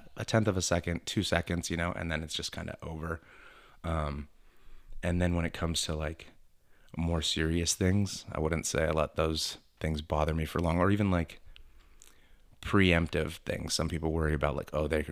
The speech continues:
will be an earthquake," or when twenty twelve happened, I remember my friend was, like, worried that the world was gonna end, and I was like, "We will cross that bridge when we come to it." Same thing with the car. Like, I was just in an accident the other day. Not a bad accident, but, um,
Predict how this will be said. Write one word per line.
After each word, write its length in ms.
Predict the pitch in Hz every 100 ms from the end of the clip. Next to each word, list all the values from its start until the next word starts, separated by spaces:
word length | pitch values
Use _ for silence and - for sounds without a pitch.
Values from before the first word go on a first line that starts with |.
| -
will 160 | 82 76
be 140 | 78
an 120 | 78 -
earthquake," 480 | 80 - - - 82
or 180 | 82 - -
when 120 | - 82
twenty 260 | 82 80
twelve 280 | 73 78 76
happened, 280 | 73 - 78
I 20 |
remember 280 | 80 82 82
my 140 | 85 80
friend 220 | - 85
was, 120 | -
like, 160 | 87 -
worried 280 | 90 87
that 280 | 87 - - - - - -
the 80 | 78
world 260 | 80 82 85
was 120 | 80
gonna 180 | 73 -
end, 260 | 73 76
and 100 | - 78
I 80 |
was 100 | 90 80
like, 140 | 85
"We 120 | 107
will 300 | 107 104 101 - - - - -
cross 320 | - 82 -
that 200 | - -
bridge 240 | - 71
when 120 | 76 73
we 80 |
come 200 | 73 76 -
to 120 | -
it." 140 | - -
Same 200 | - 87
thing 140 | 92
with 120 | 87 -
the 60 |
car. 340 | 76 87 82 78
Like, 320 | 76 73 - - - - - - -
I 60 | 85
was 80 | 76
just 100 | 73
in 80 | 82
an 120 | 78
accident 420 | 73 - 80 78
the 80 | 78
other 160 | 76
day. 300 | 76 82 87 87 - - - - -
Not 220 | 98 92
a 40 |
bad 240 | 87 85 85
accident, 560 | 82 - 85 85 82 -
but, 160 | 78
um, 340 | 78 73 71